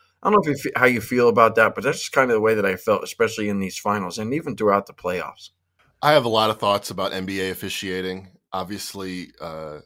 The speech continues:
Speaker 2: they're the best in the world at it. I mean, that I know of anyway. I think they could be a lot better. And I think, uh, the answer is not more reviews, although you're right, there are, you know, certain foul calls that it seems like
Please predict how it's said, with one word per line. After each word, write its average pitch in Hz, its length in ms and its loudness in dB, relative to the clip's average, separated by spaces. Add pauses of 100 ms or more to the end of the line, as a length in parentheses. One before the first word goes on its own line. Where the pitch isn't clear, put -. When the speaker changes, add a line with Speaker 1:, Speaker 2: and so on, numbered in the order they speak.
(140)
Speaker 2:
they're 92 120 -8
the 101 120 -8
best 110 300 -6
in 117 80 -6
the 117 100 -2
world 120 320 0
at 80 200 -4
it. - 160 -16 (760)
I 82 40 -14
mean, 76 300 -12
that 95 140 -4
I 117 100 0
know 85 240 -4
of 73 140 -8
anyway. 76 420 -12 (380)
I 120 120 4
think 160 140 0
they 147 80 -2
could 123 120 -4
be 117 80 -2
a 113 80 2
lot 87 220 0
better. 78 340 -6 (140)
And 95 120 -6
I 117 100 -4
think, 120 300 -4
uh, 92 180 -2
the 104 160 -6
answer 107 280 -4
is 92 160 -8
not 101 360 -6 (500)
more 117 160 2
reviews, 117 540 -2
although 107 420 0
you're 101 160 -6
right, 101 200 -2
there 101 160 -4
are, 98 360 -2 (160)
you 98 80 -8
know, 87 260 -8
certain 95 260 -6
foul 95 220 0
calls 95 380 -2
that 85 260 -6 (640)
it - 80 -18
seems 147 280 0
like 110 280 0